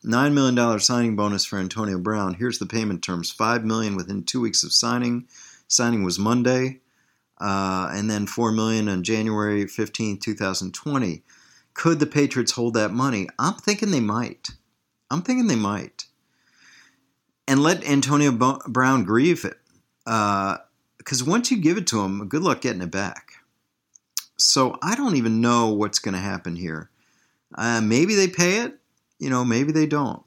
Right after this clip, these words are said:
Maybe they pay it and said, "We'll, we'll hold on to the four million that's contractually something we can hold on to."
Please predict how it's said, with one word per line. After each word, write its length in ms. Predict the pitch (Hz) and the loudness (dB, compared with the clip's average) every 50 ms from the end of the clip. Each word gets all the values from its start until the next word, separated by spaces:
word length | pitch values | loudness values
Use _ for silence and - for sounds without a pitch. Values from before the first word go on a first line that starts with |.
| _ _ | _ _
Maybe 320 | 110 101 98 107 117 123 139 | -10 -6 -4 -2 0 0 0
they 100 | 135 123 | 0 -2
pay 280 | 123 - 131 127 135 | -2 -2 -2 -2 -2
it 160 | 147 139 - - | -2 -4 -6 -6
and 140 | 107 104 | -2 -2
said, 240 | - - 117 110 110 | 0 0 0 0 -2
"We'll, 220 | 107 113 117 113 - - | -2 -4 -6 -6 -8 -10
we'll 360 | - 98 104 110 110 104 101 92 - | -8 -6 -4 -4 -4 -6 -8 -10 -6
hold 220 | - 117 120 113 | -4 -2 -2 0
on 160 | 113 113 113 | 0 0 0
to 40 | 107 | -2
the 80 | 95 92 | -4 -6
four 280 | - - 117 117 110 | -6 -6 -4 -2 -2
million 300 | 107 107 107 107 104 98 | -2 -2 -2 -2 -2 -2
that's 280 | 95 90 90 - - - | -4 -4 -2 -2 -4 -4
contractually 1000 | - - - 90 - - 107 101 104 101 - - 95 95 92 85 64 - - - | -4 -6 -10 -10 -6 -4 -4 -2 -2 -4 -6 -6 -4 -4 -4 -4 -6 -8 -8 -8
something 320 | - - 101 90 - 98 95 | -6 -6 -6 -6 -8 -8 -10
we 80 | 87 | -8
can 120 | 87 87 87 | -8 -8 -8
hold 200 | 92 90 85 87 | -8 -6 -4 -4
on 240 | 92 101 104 107 | -4 -4 -4 -6
to." 320 | - - - 73 82 87 | -6 -8 -8 -8 -10 -12